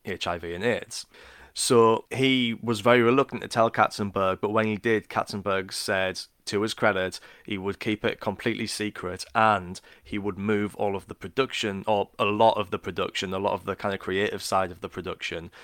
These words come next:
to New York to accommodate Howard Ashman, which is a big move, and which, you know, especially considering a lot of the people who were being moved to New York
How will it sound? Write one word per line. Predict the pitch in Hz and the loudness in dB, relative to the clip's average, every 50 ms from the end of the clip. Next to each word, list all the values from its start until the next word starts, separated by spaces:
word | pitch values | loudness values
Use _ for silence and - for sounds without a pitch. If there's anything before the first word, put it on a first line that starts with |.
| - - - | -20 -12 -8
to | - - 110 104 | -4 -2 -2 0
New | 98 98 95 | -2 -2 -2
York | 92 110 127 123 110 - - | 0 2 4 4 4 2 0
to | - 101 92 | -4 -6 -6
accommodate | 87 - 104 95 92 90 92 92 87 87 85 - - - _ - | -4 -4 -4 -4 -4 -4 -4 -6 -6 -6 -6 -8 -12 -18 _ -2
Howard | - 101 92 90 95 | 0 2 2 4 4
Ashman, | 113 120 113 - - - - - 98 | 2 2 2 0 -6 -8 -10 -6 -4
which | 98 101 - | -2 -2 -2
is | 113 101 | -2 -4
a | 101 | -2
big | - - 135 127 117 - | 2 4 4 4 4 2
move, | 131 170 185 160 123 117 107 | 0 2 4 4 4 2 2
and | - 110 110 | 0 -2 0
which, | 113 113 110 - - - - - - - - | 0 0 -2 -2 -6 -8 -10 -18 -20 -14 -2
you | - 127 | 0 2
know, | 117 113 | 2 2
especially | 110 - - 143 131 - - 131 117 | 0 2 4 4 4 4 2 -2 -2
considering | - 120 120 113 - - 117 104 110 107 104 | 0 -2 -4 -2 -2 -2 -2 0 0 0 0
a | 104 | 2
lot | 110 117 - | 4 4 2
of | 110 104 95 | 2 0 -2
the | - | -4
people | - - 120 117 - 120 113 | 0 0 0 2 2 2 2
who | 107 107 | 2 2
were | 107 101 | 0 0
being | 92 113 104 104 101 101 | 0 0 0 0 -2 0
moved | 107 113 113 113 101 - | 0 0 0 0 -2 -4
to | - 107 | -6 -4
New | 101 101 101 | -4 -4 -4
York | 101 104 113 120 117 104 98 98 - | -2 0 2 4 4 4 4 2 0